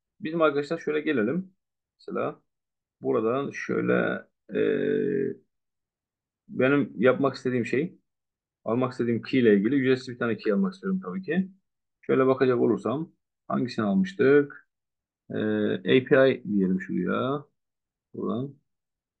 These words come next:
şöyle bakalım. Evet, şunu almıştım ben. Daily forecast, e, sixty days, on altı günlük.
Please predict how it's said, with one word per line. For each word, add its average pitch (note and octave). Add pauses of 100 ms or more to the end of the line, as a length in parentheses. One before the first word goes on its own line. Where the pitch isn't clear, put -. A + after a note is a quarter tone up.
(100)
şöyle G#2+
bakalım. A#2
Evet, E3
şunu F#3+
almıştım G2
ben. E3+ (300)
Daily E3+ (840)
forecast, - (500)
e, A2+ (1120)
sixty -
days, C3+
on D3
altı B2
günlük. C#3